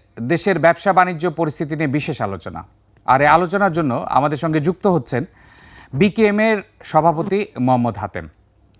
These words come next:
দর্শক, একুশে বিজনেসের এই অংশটি দেখছেন আলোক হেলথ কেয়ার and হাসপাতালের সৌজন্যে, powered by ন্যাশনাল এগ্রি কেয়ার গ্রুপ।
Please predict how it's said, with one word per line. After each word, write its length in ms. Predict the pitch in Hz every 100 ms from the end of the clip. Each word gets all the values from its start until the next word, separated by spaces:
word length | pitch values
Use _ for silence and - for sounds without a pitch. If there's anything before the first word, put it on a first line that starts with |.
| - - - -
দর্শক, 260 | 190 247 220
একুশে 260 | 214 240
বিজনেসের 360 | 220 208 208 208
এই 60 |
অংশটি 320 | 185 170 196 180
দেখছেন 420 | 160 - 202 196 -
আলোক 220 | 170 175 165
হেলথ 180 | 165 160
কেয়ার 220 | 175 175
and 100 | 135
হাসপাতালের 480 | 139 - 151 165 160
সৌজন্যে, 360 | 165 151 170
powered 380 | - 175 185 139
by 180 | 135 202 -
ন্যাশনাল 420 | 117 143 170 170 143
এগ্রি 240 | 120 123
কেয়ার 200 | 113 107
গ্রুপ। 220 | 110 113